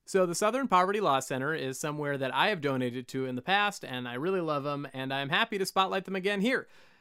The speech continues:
The S P L C is dedicated to fighting hate and bigotry and to seeking justice for the most vulnerable members of our society, using litigation, education, and other forms of advocacy.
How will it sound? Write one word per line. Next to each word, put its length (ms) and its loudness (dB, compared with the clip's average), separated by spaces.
The 180 -4
S 240 -4
P 200 -2
L 120 0
C 280 -4
is 160 -2
dedicated 560 -2
to 100 -6
fighting 360 -4
hate 360 -2
and 160 -4
bigotry 540 -4
and 160 -4
to 100 -4
seeking 440 -4
justice 440 -2
for 100 -6
the 80 -2
most 240 -2
vulnerable 540 0
members 380 -2
of 100 -2
our 160 0
society, 580 -4
using 300 -2
litigation, 680 -2
education, 640 -2
and 100 -6
other 220 0
forms 340 -4
of 100 -6
advocacy. 680 -4